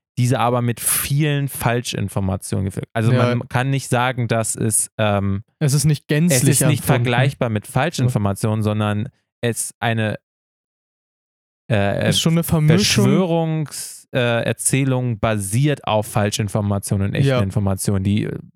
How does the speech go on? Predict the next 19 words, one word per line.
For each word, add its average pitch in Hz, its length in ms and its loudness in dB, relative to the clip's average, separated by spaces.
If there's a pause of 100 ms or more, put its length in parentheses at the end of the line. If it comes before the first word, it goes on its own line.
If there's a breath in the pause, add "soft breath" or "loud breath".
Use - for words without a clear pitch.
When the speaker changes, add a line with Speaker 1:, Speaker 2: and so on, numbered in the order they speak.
Speaker 1:
leitet 110 540 -2
quasi 101 280 -2
darauf 98 300 -2
hin. 104 400 -2
Speaker 2:
Also 147 240 0
es 143 100 2
ist 156 160 0
eben 156 200 2
diese 143 220 2
Vermischung, 160 640 0
äh, 127 200 -4
der 139 220 -2
Realität 139 580 0
mit, 147 240 0
in 135 180 -2
Klammern, 151 380 0
erfundenen 139 560 0
Fakten, 117 500 0
Speaker 1:
Ja. 98 180 0